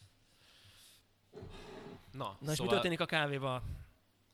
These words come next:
Speaker 2: Mert
Speaker 1: most
Speaker 2: ezzel
Speaker 1: igazából mindegy is, érezzük, hogy,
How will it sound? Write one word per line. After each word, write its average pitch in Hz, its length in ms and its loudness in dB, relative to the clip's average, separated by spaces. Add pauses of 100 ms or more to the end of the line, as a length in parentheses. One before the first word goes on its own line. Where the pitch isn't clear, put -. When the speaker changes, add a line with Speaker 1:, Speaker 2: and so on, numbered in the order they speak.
(120)
Speaker 2:
Mert 143 160 0
Speaker 1:
most 151 120 0
Speaker 2:
ezzel 147 120 4
Speaker 1:
igazából 127 400 8
mindegy 117 260 4
is, 120 140 4
érezzük, 107 540 4
hogy, 107 240 4